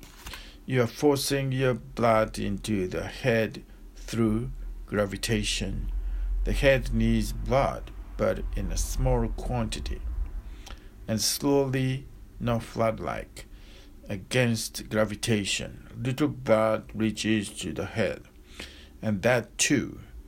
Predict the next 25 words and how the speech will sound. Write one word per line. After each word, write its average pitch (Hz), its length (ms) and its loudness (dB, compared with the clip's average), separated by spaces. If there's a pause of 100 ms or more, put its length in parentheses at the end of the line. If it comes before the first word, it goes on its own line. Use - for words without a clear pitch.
(400)
in 104 100 -4
a 92 80 -4
silent 95 540 -4
way. 101 540 -2 (400)
If 107 260 -2
too 151 200 2
much 135 300 0
blood 113 380 2
is 87 480 -4
reaching 117 500 0
into 95 380 -2
the 92 120 -2
head, 110 340 0 (680)
it 110 140 0
is 107 260 -2
destructive. 101 880 -2 (480)
<clears throat> 185 100 2 (840)
Yoga 185 180 6
has 165 300 4
been 156 320 2
used 120 440 2
to 107 120 2
kill - 400 2
the 120 100 -2
mind. 78 460 -4